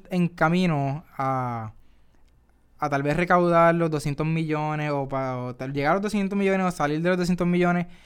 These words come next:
eh, en Estados Unidos, eh, lo cual yo creo que sería suficiente para decidir, pues, que, que van a hacer una secuela. Claro,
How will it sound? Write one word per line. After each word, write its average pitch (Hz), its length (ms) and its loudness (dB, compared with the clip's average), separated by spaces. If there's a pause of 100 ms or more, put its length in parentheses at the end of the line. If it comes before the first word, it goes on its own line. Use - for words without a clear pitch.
(220)
eh, 143 380 -2
en 147 120 -6
Estados 147 300 -6
Unidos, 151 420 -2 (420)
eh, 131 240 -6
lo 143 400 -2
cual 151 320 -2
yo 151 280 -2
creo 170 600 0
que 156 100 -4
sería 139 180 -4
suficiente 156 840 -6 (640)
para 123 420 -2
decidir, 123 460 -6
pues, 151 100 -8
que, 123 400 -6
que 135 120 -10
van 120 100 -6
a - 20 -6
hacer 131 160 -8
una 135 140 -8
secuela. 143 480 -6 (580)
Claro, 135 420 -4